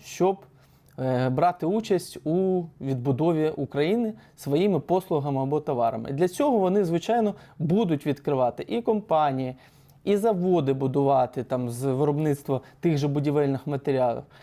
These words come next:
і, е, сервіси надавати будуть, тобто інженерні, проектні послуги. І зі всіма цими власниками або сіо компанії я говорив, але головне питання,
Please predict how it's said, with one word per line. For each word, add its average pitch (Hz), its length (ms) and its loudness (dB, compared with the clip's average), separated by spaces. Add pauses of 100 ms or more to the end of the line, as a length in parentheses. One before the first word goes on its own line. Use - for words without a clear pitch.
(380)
і, 226 420 2 (120)
е, 156 300 2
сервіси 160 560 0
надавати 139 500 0
будуть, 123 280 -4
тобто 139 240 -6
інженерні, 156 640 0
проектні 143 640 -2 (300)
послуги. 123 540 -4 (520)
І 165 280 2
зі 160 120 0
всіма 214 320 0
цими 185 500 -2
власниками 175 720 -2
або 151 260 0
сіо 185 240 0
компанії 185 440 -2
я 170 60 0
говорив, 160 400 0 (120)
але 160 360 2
головне 196 400 0
питання, 202 520 -2